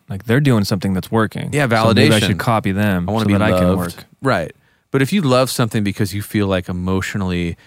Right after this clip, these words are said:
Speaker 1: Mm.
Speaker 2: like, drawn to it, then it's not that you're, it's not that copying them is necessarily, um, a bad maybe part of your journey, but it's more that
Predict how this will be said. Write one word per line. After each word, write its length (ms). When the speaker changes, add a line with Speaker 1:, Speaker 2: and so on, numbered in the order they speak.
Speaker 1:
Mm. 300
Speaker 2:
like, 160
drawn 420
to 220
it, 160
then 400
it's 180
not 200
that 120
you're, 320
it's 180
not 140
that 140
copying 420
them 160
is 120
necessarily, 840
um, 540
a 60
bad 580
maybe 220
part 380
of 100
your 80
journey, 320
but 200
it's 180
more 260
that 280